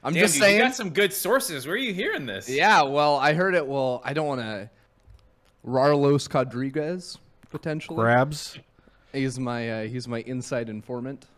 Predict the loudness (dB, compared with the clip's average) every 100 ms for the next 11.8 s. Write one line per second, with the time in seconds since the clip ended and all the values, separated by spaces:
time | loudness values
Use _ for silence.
0 | _ _ _ _ _ _ _ _ _ _
1 | -2 4 4 4 2 2 4 2 4 6
2 | 4 2 2 2 -2 -8 -10 -6 -4 -2
3 | -4 -6 -12 _ _ _ _ _ _ _
4 | 0 0 0 -2 4 6 4 0 _ _
5 | _ 4 4 6 6 8 8 10 8 6
6 | 4 -4 -2 2 2 4 2 2 2 0
7 | 0 0 0 -4 -6 -4 0 2 2 0
8 | 0 2 0 -2 -2 0 0 0 0 2
9 | 2 0 -2 0 -2 -2 -4 -6 -6 -6
10 | -8 -6 -6 -6 -8 -10 -8 -8 -8 -10
11 | -2 0 0 -2 -4 -4 2 2